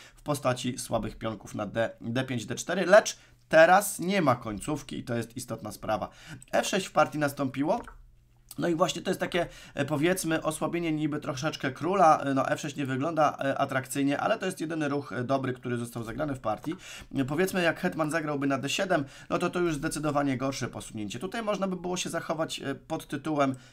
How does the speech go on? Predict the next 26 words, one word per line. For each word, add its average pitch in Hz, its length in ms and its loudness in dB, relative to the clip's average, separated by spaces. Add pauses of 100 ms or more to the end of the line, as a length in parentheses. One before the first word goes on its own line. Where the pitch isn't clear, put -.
(420)
hetman 139 460 2
na 127 80 -2
przykład 135 340 -4
na 127 140 0
E 135 100 0
dwa 113 140 -4
z - 80 -6
szachem, 147 380 0
król 147 300 -4
F 131 300 0
osiem, 160 540 4 (300)
no, 147 260 2 (140)
zderoszowany 147 720 0
król 143 240 -4
to 131 100 -2
już 151 380 -2
daje 135 260 2
znać 135 240 -4
o 123 80 -8
sobie 127 260 -2
i - 100 -4
na 285 120 4
przykład - 360 0
hetman 175 360 0
C 143 100 -4
cztery, 143 380 2